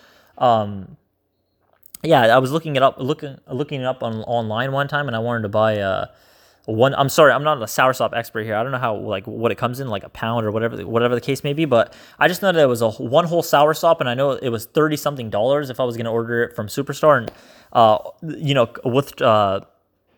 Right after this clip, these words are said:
shipping and stuff, it comes out to, like, fifty bucks. So unless I'm, like, uh, like, I just don't really see a point in me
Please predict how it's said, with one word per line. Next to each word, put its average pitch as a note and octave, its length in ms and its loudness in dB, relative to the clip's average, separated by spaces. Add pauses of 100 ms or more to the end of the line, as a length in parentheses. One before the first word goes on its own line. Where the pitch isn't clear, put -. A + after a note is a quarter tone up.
(680)
shipping F3 320 0
and B2+ 80 0
stuff, A2+ 200 2
it G#2+ 60 2
comes C3+ 160 -2
out B2 80 2
to, A#2 60 -6
like, F#2 140 -4
fifty C3 280 -4
bucks. A2 300 4
So G2 260 -2 (460)
unless C3+ 340 4
I'm, D3+ 100 0
like, G#2+ 320 -2
uh, F#2+ 260 -2 (580)
like, - 160 -4
I C#3 80 4
just D#3 140 -2
don't C#3+ 140 2
really A#2+ 140 2
see - 140 -4
a A2 60 4
point B2+ 280 0
in A2 40 -4
me G2+ 180 -2